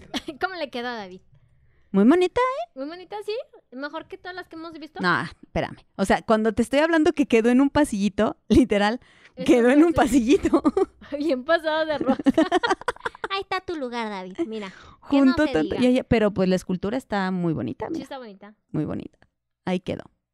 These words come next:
Speaker 1: Mira, sí era atractivo, gorda.
Speaker 2: <laughs> Qué tonta eres. <laughs> Y te traigo un plus, ya nada más para irnos.
Speaker 1: Siento que sí me
Speaker 2: Esta,
Speaker 1: va a
Speaker 2: esta
Speaker 1: dar
Speaker 2: te,
Speaker 1: miedo.
Speaker 2: no, esta
Speaker 1: Ah,
Speaker 2: te va a
Speaker 1: ok,
Speaker 2: reír, esta
Speaker 1: ah,
Speaker 2: te
Speaker 1: ok.
Speaker 2: va a hacer reír mucho.
Speaker 1: ¿De qué es?
Speaker 2: Es más, se ha titulado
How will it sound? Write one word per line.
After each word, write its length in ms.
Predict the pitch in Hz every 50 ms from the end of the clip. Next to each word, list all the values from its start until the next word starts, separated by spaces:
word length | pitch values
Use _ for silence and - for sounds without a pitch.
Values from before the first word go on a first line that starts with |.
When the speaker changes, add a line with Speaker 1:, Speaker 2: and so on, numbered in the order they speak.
| _ _ _ _
Speaker 1:
Mira, 320 | 226 214 208 214 220 226 220
sí 100 | 233 226
era 80 | 220
atractivo, 480 | 220 214 214 208 _ 196 175 165 180 180
gorda. 380 | 190 185 180 - 185 185 180 -
Speaker 2:
<laughs> 440 | - - - - - - 359 - 247
Qué 120 | 294 359 349
tonta 360 | 349 349 311 359 381 - 339 - 254
eres. 240 | 233 247 262 277 - 277 - 370 - 330 - - - - - - - - 320 - - - - _ _ _ _ _ _ _ _ -
<laughs> 140 | - - 571 571 539 508 494 494 480 480 480 480 453 359 302
Y 140 | 349 370 370
te 140 | - 392 392
traigo 360 | - 440 453 480 440 - 440
un 100 | 381 381 -
plus, 360 | - 285 226 190 175 - - _
ya 160 | - 226 254
nada 200 | 262 277 277 269 254
más 160 | 247 247 240
para 180 | 254 240 214 196
irnos. 240 | 165 143 110 170 - - - - _ -
Speaker 1:
Siento 240 | - 254 247 269
que 80 | - 277
sí 60 | 226 -
me 60 | 254
Speaker 2:
Esta, 160 | 240 240 349
Speaker 1:
va 60 | -
a 20 | -
Speaker 2:
esta 120 | 302 240
Speaker 1:
dar 80 | 233 233
Speaker 2:
te, 60 | 247 - -
Speaker 1:
miedo. 120 | 240 247 247
Speaker 2:
no, 80 | 233
esta 180 | 240 254 339 330
Speaker 1:
Ah, 20 | 320
Speaker 2:
te 80 | - 247
va 60 | 233
a 20 | 233
Speaker 1:
ok, 60 | 240
Speaker 2:
reír, 160 | 254 240 233 -
esta 180 | 233 240 233
Speaker 1:
ah, 40 | 269
Speaker 2:
te 80 | - 254
Speaker 1:
ok. 20 |
Speaker 2:
va 40 | 202
a 20 | 202
hacer 160 | 208 226 220
reír 200 | 214 190 190 175
mucho. 300 | 175 160 131 - - - _ _ _ _
Speaker 1:
¿De 160 | - 233 226 220
qué 240 | - 247 233 196
es? 80 | 180 180 - _ _ _ _ _
Speaker 2:
Es 140 | - 269 - 247
más, 160 | 165 - -
se 160 | _ - 247
ha 80 | 254 240
titulado 520 | 311 285 - 233 220 214 214 240 254 254